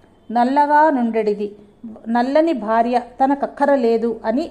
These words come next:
ఆమె భర్త ఆమెకు కొంత భరణమిచ్చి విడాకులు తీసుకొనెను. భరణముగా తనకు వచ్చిన పొలమును కష్-, కష్టపడి సాగు చేసుకుని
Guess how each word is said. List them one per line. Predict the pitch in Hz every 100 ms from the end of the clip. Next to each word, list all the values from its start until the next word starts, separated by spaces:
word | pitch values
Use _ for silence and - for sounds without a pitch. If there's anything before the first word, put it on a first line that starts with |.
| -
ఆమె | 220 226 220
భర్త | 196 214 214 330 339 226
ఆమెకు | 226 226 262
కొంత | 254 220 220
భరణమిచ్చి | 196 190 220 240 233 - 370
విడాకులు | 320 220 247 240 220
తీసుకొనెను. | 214 208 - 196 196 190 - - _ -
భరణముగా | 175 240 254 320 330 359
తనకు | 359 320 294 294 285 269 240
వచ్చిన | 233 - 330 311
పొలమును | 240 226 254 269 254 254 226 - -
కష్-, | 196 - - _ _ _ _ 226
కష్టపడి | 214 277 240 233 381 285 - - _
సాగు | - 220 269 277
చేసుకుని | 233 240 220 240 359 202